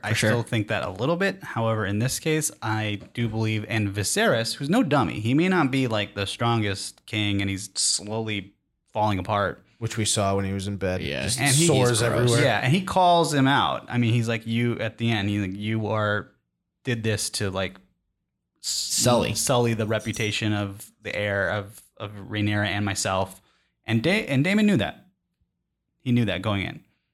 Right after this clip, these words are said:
Speaker 2: Now, Alicent says it too. She says, like, "Why would he lie about this?" And, or Viserys says, "Why would he lie about this?" And Alicent says, "To,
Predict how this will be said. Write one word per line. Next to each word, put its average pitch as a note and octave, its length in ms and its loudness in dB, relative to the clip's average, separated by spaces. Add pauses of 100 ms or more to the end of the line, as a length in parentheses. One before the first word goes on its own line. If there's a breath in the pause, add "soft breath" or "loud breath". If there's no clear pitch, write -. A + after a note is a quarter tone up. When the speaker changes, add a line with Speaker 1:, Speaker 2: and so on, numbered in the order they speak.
(640)
Speaker 2:
Now, G2+ 260 2
Alicent A#2 260 2
says G2+ 200 2
it F#2 120 -2
too. D3 200 4
She - 200 -2
says, F#2+ 380 -2
like, F2 220 -6
"Why G#2 260 2
would G#2+ 180 0
he G#2+ 120 0
lie B2+ 280 2
about F2+ 360 -2
this?" E2+ 300 -2
And, G2+ 400 -8 (680)
or G2 220 -2
Viserys B2+ 360 2
says, F2+ 180 0
"Why F2 160 2
would E2+ 100 0
he F2+ 80 0
lie A2+ 200 2
about F#2+ 200 -2
this?" E2+ 160 -2
And F2 80 -2
Alicent F2 380 -2
says, E2+ 540 -4 (320)
"To, E2 160 -6